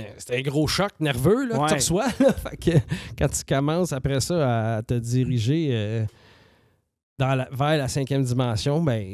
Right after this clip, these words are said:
Speaker 1: tu sais, c'est petit pas par petit pas aussi. Puis de, de, des fois, tu mets un genou à terre, puis des fois, tu, euh, tu sais, exemple, moi, j'ai arrêté de boire l'année passée. T'en souviens, vous vous en souvenez, ceux qui, qui étaient à l'écoute, là, j'avais arrêté comme un long stretch, à peu près six mois de temps.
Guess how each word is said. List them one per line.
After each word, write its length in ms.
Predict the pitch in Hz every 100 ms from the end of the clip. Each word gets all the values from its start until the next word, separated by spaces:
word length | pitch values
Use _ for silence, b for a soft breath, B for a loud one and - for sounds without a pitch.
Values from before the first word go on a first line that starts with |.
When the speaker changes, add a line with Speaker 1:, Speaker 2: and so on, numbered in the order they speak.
| 127 123
Speaker 1:
tu 80 |
sais, 60 | 139
c'est 140 | -
petit 220 | 104 - -
pas 140 | -
par 160 | - 160
petit 140 | -
pas 140 | - 147
aussi. 400 | - 117 - 143
Puis 120 | 120
de, 240 | 117 110 101 107
de, 40 | 107
des 160 | 120 117
fois, 160 | -
tu 100 | - 156
mets 80 | 151
un 20 |
genou 140 | 139 147
à 140 | 127
terre, 320 | - 113 131 131
puis 100 | 123
des 180 | 120 113
fois, 200 | - 135
tu, 140 | -
euh, 920 | 117 110 - - - - _ - 104 113
tu 0 |
sais, 120 | 147
exemple, 360 | 151 127 160 170
moi, 100 | 143
j'ai 100 | 139
arrêté 300 | 131 131 143
de 60 | 131
boire 300 | 123 143 160
l'année 220 | 127 123
passée. 400 | 127 117 170 180 - - - - - - - -
T'en 140 | 120
souviens, 300 | 107 - 127 151
vous 100 | 113
vous 120 | 113
en 100 | 110
souvenez, 320 | 117 113 127
ceux 140 | 185 113
qui, 220 | 117 113
qui 140 | -
étaient 160 | 110 -
à 60 | 117
l'écoute, 340 | 107 - 202
là, 80 | 123
j'avais 200 | 113 117
arrêté 360 | 113 117 123
comme 180 | 139 131
un 120 | 117 110
long 300 | 123 139 123
stretch, 500 | - 120 131 143 127
à 80 |
peu 100 | 104
près 400 | 107 113 120 117 101
six 260 | - -
mois 220 | 127 120 113
de 60 | -
temps. 300 | 123 127